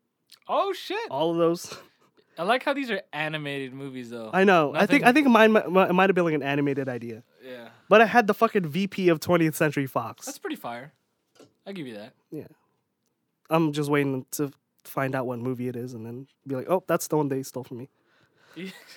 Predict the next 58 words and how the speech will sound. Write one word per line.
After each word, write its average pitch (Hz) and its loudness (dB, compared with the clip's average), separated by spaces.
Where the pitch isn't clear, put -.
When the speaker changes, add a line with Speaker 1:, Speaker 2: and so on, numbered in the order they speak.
Speaker 1:
You 165 -10
think 170 -8
it's 165 -10
gonna 170 -8
come? 185 -8
You 208 -8
could, 254 -6
that's 240 -2
like 320 4
you 294 0
and 220 -4
getting 226 -8
your 214 -2
ideas 208 -4
stolen 240 -4
is 214 -4
like 214 -2
that 208 -4
time 208 -4
Swiss 196 -8
Beats 185 -8
actually 156 -4
stole 151 -8
my 147 -6
beat. 135 -8
Speaker 2:
You 170 -10
didn't 156 -2
give 143 -2
me 127 -6
any 127 -8
proof. 113 -12
Let 139 -10
me 175 -10
find 180 -12
this 127 -12
guy's 95 -20
name. - -20
Speaker 1:
You 240 0
haven't 294 2
got 285 2
any 277 0
proof 277 -6
for 247 -18
me 302 -4
either. 277 -6
Speaker 2:
Hold - -20
on. 87 -20
Speaker 1:
Like, 208 0
yo, 254 4
I'm 254 6
telling 285 -2
you, 240 -2
he 233 -4
stole 254 -4
that 240 -4
fucking 240 -8
beat, 233 -8
man. 175 -6